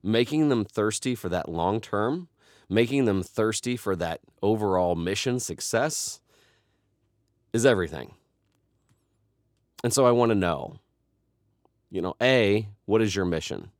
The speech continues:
What mission are you on? And how are you leading people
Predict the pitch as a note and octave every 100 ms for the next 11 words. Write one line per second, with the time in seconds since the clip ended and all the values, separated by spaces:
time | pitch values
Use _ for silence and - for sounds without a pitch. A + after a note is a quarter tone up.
0 | _ _ _ _ _ _ _ _ _ D#3
1 | D3 C3+ A2+ F#2+ F#2 D2 D#2 C3+ B2 -
2 | D#3+ G3 D#3+ B2+ B2+ A2+ G#2 G2+ A#2 G2
3 | E2 E2 - A2 F#2 E2 D#2+